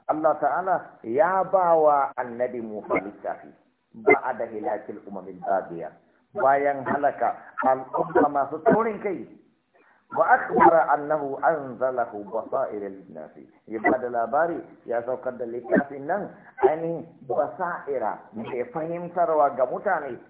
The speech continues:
وهدى ورحمة. ولعل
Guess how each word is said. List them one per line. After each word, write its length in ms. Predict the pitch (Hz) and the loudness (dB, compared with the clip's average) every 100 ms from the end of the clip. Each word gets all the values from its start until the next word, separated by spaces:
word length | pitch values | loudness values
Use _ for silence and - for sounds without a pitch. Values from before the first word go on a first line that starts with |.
| _ _ | _ _
وهدى 520 | 104 104 - 156 165 | -8 -6 -6 -10 -6
ورحمة. 640 | 127 104 90 90 - 90 85 - _ _ _ _ _ _ - _ _ _ _ _ _ _ _ _ _ _ | -6 -4 -2 -2 -4 -12 -14 -14 _ _ _ _ _ _ -20 _ _ _ _ _ _ _ _ _ _ _
ولعل 520 | 92 90 95 120 123 | -6 -4 -4 -6 -6